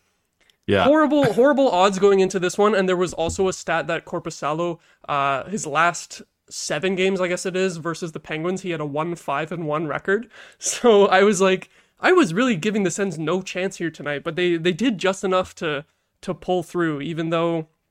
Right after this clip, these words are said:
Speaker 2: the odds were not in their favor.
Speaker 1: Yeah, um, I'm going back to it already. That first period felt a lot like that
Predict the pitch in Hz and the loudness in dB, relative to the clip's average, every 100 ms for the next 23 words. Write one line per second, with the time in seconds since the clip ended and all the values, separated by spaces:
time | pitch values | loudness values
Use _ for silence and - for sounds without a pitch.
0 | _ _ _ - 208 - 175 185 165 170 | _ _ _ -12 -8 -2 0 0 -2 -6
1 | 156 143 165 139 131 - 143 - - _ | -4 -6 -6 -10 -12 -10 -12 -12 -16 _
2 | _ _ _ _ _ _ _ _ _ _ | _ _ _ _ _ _ _ _ _ _
3 | _ _ _ _ _ _ _ _ _ _ | _ _ _ _ _ _ _ _ _ _
4 | - 110 110 117 110 - - 117 110 107 | -6 0 2 2 0 -4 -8 2 4 4
5 | 104 98 - 123 135 123 113 120 117 107 | 2 0 0 4 4 4 0 0 0 2
6 | 101 101 95 82 _ - 107 - - 110 | 2 0 -2 -8 _ -4 -2 -2 2 2
7 | 107 - 107 104 - 107 104 - _ _ | 0 -2 0 0 0 2 2 0 _ _
8 | 107 101 98 101 104 107 101 98 - 98 | 0 2 4 4 2 0 -2 -2 0 0
9 | 90 | 0